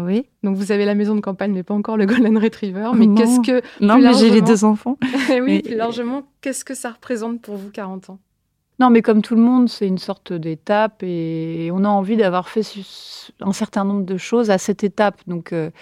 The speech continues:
Speaker 1: mais, mais c'est important d'en avoir parce que ça, ça stimule. Mais je sens pas ça... Euh, je, j'ai pas l'impression que c'est un âge canonique, quoi. Je me sens pas vieille.
Speaker 2: Ça a pas été une pression, ça a pas été... Euh
Speaker 1: Non, pas du tout.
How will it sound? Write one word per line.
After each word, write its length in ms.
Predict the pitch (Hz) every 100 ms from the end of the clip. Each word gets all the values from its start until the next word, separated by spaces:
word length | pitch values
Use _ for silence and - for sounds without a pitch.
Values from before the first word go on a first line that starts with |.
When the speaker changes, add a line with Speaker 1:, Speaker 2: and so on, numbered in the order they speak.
| - - - _ -
Speaker 1:
mais, 180 | 175 175
mais 120 | 170
c'est 120 | -
important 320 | 165 185 160 190
d'en 120 | 190
avoir 260 | 254 370 330
parce 140 | -
que 60 | 202
ça, 200 | - 180
ça 240 | - 196
stimule. 640 | 180 - - 233 269 208 180 208 _ -
Mais 760 | 196 196 196 196 190 185 185 185
je 140 | 190
sens 260 | 190 214 202 _ _ _ -
pas 180 | 254 240
ça... 540 | - 247 240 240 220
Euh, 460 | 202 196 196 190 196
je, 220 | - 208
j'ai 80 | 190
pas 120 | 247
l'impression 280 | 240 240 247
que 60 |
c'est 100 | - 208
un 120 | 202
âge 200 | 214 -
canonique, 480 | 202 190 208 190 185 -
quoi. 160 | 170
Je 60 | 165
me 60 | 175
sens 200 | 196 180
pas 140 | 214
vieille. 320 | 175 165 180 - _ _ _ _ _ _ _ _ _ _ _
Speaker 2:
Ça 140 | - 214
a 40 |
pas 100 | 202
été 140 | 202 208
une 140 | 202
pression, 680 | - - 196 208 190 202 202
ça 140 | 208 170
a 40 |
pas 120 | 165
été... 360 | 165 165 180 180
Euh 180 | 165 147 - _ _ _ _ _ _ -
Speaker 1:
Non, 360 | 202 196 180 - _
pas 100 | - 208
du 120 | 226
tout. 220 | - 185